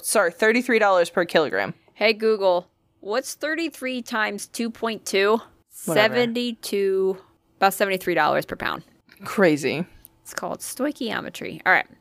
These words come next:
Speaker 1: Gross.
Speaker 2: That's expensive.
Speaker 1: Yes. Yeah, considering you can't make anything out of steel with a pound.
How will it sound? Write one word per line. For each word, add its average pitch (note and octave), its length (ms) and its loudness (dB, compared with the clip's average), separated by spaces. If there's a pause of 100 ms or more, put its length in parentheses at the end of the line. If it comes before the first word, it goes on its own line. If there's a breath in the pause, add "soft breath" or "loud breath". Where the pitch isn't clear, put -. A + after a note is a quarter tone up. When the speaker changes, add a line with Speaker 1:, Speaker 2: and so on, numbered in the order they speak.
(400)
Speaker 1:
Gross. D#3+ 320 2 (420)
Speaker 2:
That's A#3+ 180 0
expensive. F#3 480 -2 (400)
Speaker 1:
Yes. E3+ 360 -2 (440)
Yeah, F#3+ 260 2 (200)
considering G#3 460 2
you G3 100 -2
can't G#3+ 260 0
make G#3 220 2
anything G#3 400 0
out F#3 120 2
of F3+ 60 2
steel F3 640 2 (260)
with F#3 200 -2
a E3 80 2
pound. G#2+ 420 -2